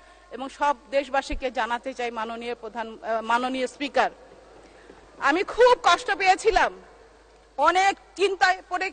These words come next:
পড়ে গিয়েছিলাম। তার কারণ একটা আছে, মাননীয় স্পিকার, এক ঘন্টা পরে যখন আমাদের অনুমতি দেওয়া হলো, আমি অ্যাম্বুলেন্স নিয়ে চলে গেলাম আইসিইউর গেটে। আমি ওইখানে থেকেও দেখলাম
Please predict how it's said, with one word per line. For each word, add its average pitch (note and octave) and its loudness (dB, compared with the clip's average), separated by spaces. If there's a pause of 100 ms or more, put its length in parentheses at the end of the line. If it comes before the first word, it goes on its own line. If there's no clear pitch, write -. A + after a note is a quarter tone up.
(100)
পড়ে F4+ -6
গিয়েছিলাম। F4+ -4
তার E4+ -2
কারণ E4+ 0
একটা D#4 -2
আছে, A3 -8 (560)
মাননীয় E4+ 2
স্পিকার, G4 2
এক D#4+ -2
ঘন্টা G4 -2
পরে F#4+ 0
যখন F#4+ -2
আমাদের F#4 -4
অনুমতি G4 -4
দেওয়া F4+ 2
হলো, F4+ 2 (440)
আমি F4 -4
অ্যাম্বুলেন্স F#4 0
নিয়ে G4 -8
চলে F4 0
গেলাম E4+ 2 (240)
আইসিইউর E4+ 0
গেটে। D4 -4 (800)
আমি E4 -6
ওইখানে G#4 0
থেকেও G4+ 0
দেখলাম F4+ -4